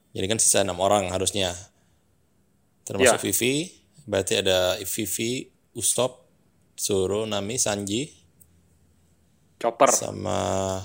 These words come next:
Speaker 1: Chopper, enam.
Speaker 2: Hewan peliharaan.
Speaker 1: Ya. Jadi mereka berpencar enam bebek. Enam orang.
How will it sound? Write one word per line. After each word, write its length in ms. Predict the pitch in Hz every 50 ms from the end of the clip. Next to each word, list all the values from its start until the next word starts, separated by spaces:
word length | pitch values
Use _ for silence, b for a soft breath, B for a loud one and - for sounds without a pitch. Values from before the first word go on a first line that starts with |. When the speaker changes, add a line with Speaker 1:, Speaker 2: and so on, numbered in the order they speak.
| - - _
Speaker 1:
Chopper, 480 | - 101 95 - - 98 92 87 87 87
enam. 140 | 90 95 95
Speaker 2:
Hewan 220 | 95 104 110 107 110
peliharaan. 480 | - 113 110 104 104 101 - 98 98 98 _ _ _ _ _ _ _ _ _ _ _ _ _ _ _ _ _ _ _ _ _ _ _ _ -
Speaker 1:
Ya. 180 | - 90 85 - - _ _ _ _ _ _ _ _ _ _ _ _ _ b b b b b b
Jadi 220 | - - 90 92
mereka 500 | 92 92 92 92 - 110 110 110 110 113 120 120 - _ _ _ _ _ _ -
berpencar 580 | 98 - - 98 101 95 - 117 117 113 -
enam 400 | 110 104 101 104 101 101 101 101
bebek. 320 | 101 95 90 90 90 - - _ _ _ _ _ _ _ _ _ _ _ _ _ _ _ _ _ -
Enam 220 | 107 101 95 95
orang. 300 | 92 92 92 90 87 85